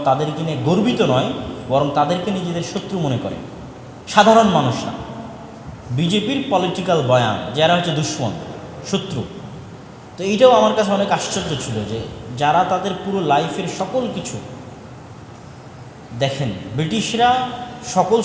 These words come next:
সম্পদ লুটপাট করে নিয়ে চলে গেছে এক দ্বীপের মধ্যে, উত্তর মেরুতে চারিদিক দিয়ে সমুদ্র নদীতে ঘেরা এক দ্বীপের মধ্যে। আর বাদশাহ আকবর বলেন, আর বাদশাহ জাহাঙ্গীর বলেন, আর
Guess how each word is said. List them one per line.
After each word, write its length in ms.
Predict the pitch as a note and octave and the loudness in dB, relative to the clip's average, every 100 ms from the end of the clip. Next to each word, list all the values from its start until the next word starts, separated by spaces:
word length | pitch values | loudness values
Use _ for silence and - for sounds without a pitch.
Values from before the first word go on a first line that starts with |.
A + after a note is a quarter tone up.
| - | 2
সম্পদ 360 | G3+ G3+ G#3+ F3+ D3+ | 0 2 0 0 0
লুটপাট 380 | F3+ - G3 - | -2 0 -2 0
করে 140 | F#3+ F3+ | -2 -2
নিয়ে 180 | F3+ F3 | -2 -2
চলে 140 | E3+ | -2
গেছে 140 | E3+ F3 | 0 0
এক 100 | C#3 A#2+ | 0 0
দ্বীপের 280 | D#3 E3+ | 0 2
মধ্যে, 300 | C3 G#2+ F2 - - - - - | 2 0 -4 -10 -12 -14 -14 -6
উত্তর 320 | G3+ - A3+ F#3+ | -4 0 2 4
মেরুতে 360 | F3+ F#3 F3 B3 - - - - | 4 2 2 0 0 -8 -10 -4
চারিদিক 360 | D#3+ E3 E3+ F3 | 0 0 0 -2
দিয়ে 160 | F#3 - | -2 -2
সমুদ্র 300 | E3+ F3 E3+ F3 D#3+ | -2 -2 -2 0 0
নদীতে 260 | D#3 D#3+ D#3 | -2 -2 0
ঘেরা 140 | D#3+ D3+ | 0 0
এক 100 | B2 | -2
দ্বীপের 280 | C3+ D#3 C#3+ | -2 0 0
মধ্যে। 280 | G#2 - - - - - - - - B2+ B2+ | -2 -4 -10 -12 -14 -16 -16 -16 -6 0 2
আর 120 | B2 A2 - - - - - - - | 0 -2 -10 -14 -16 -16 -16 -14 0
বাদশাহ 340 | C#3+ - F#3 E3 | 2 2 0 0
আকবর 280 | - F#3 F#3 | 0 0 2
বলেন, 300 | F#3 - G3 | 2 2 2
আর 160 | D#3+ D3+ D3+ - - - D3 | 2 0 -2 -8 -12 -6 -2
বাদশাহ 280 | D3 F3+ D#3 | 0 0 2
জাহাঙ্গীর 400 | D#3 F3+ F#3 F3+ | 2 2 0 0
বলেন, 160 | F#3+ | 2
আর 80 | F#3+ | 4